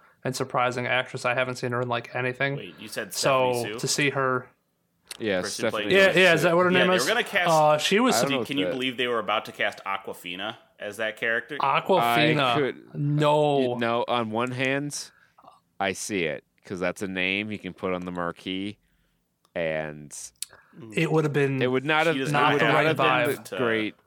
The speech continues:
Speaker 3: yeah, it would not have been the correct choice. Um, but, uh,
Speaker 1: Yeah, so I think they did the casting really good on this.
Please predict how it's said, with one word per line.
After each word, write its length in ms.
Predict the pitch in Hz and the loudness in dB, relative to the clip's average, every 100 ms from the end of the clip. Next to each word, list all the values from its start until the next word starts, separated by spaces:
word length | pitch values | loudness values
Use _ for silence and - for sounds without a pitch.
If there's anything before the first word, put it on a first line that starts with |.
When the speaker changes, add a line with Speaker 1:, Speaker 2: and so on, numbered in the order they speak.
| _ _ - | _ _ -10
Speaker 3:
yeah, 200 | 98 62 | -6 -4
it 80 | 78 | -4
would 160 | 95 | -4
not 180 | 107 113 | -2 -2
have 120 | 120 | -2
been 340 | 107 110 107 87 | -4 -4 -6 -10
the 80 | 107 | -10
correct 340 | - 98 76 | -4 -4 -4
choice. 480 | - - - - - - 160 - _ _ _ - | -6 -12 -12 -16 -18 -18 -20 -20 _ _ _ -4
Um, 720 | 87 80 80 78 73 67 - _ _ _ _ _ _ _ - - - _ _ | -2 0 -2 -6 -14 -18 -20 _ _ _ _ _ _ _ -20 -20 -20 _ _
but, 280 | 92 80 - | -4 -4 -4
uh, 320 | 87 69 60 - - | -8 -6 -8 -10 -4
Speaker 1:
Yeah, 120 | 156 | -4
so 140 | 139 147 | -2 -2
I 20 | |
think 160 | 214 | 0
they 80 | 247 | 0
did 260 | 202 151 147 | 0 0 -2
the 140 | 151 | -4
casting 600 | 151 - 147 156 - 180 | -4 0 0 0 0 0
really 260 | 175 180 185 | 2 0 0
good 200 | 185 185 | 2 2
on 120 | 180 | 2
this. 260 | 180 180 | 2 0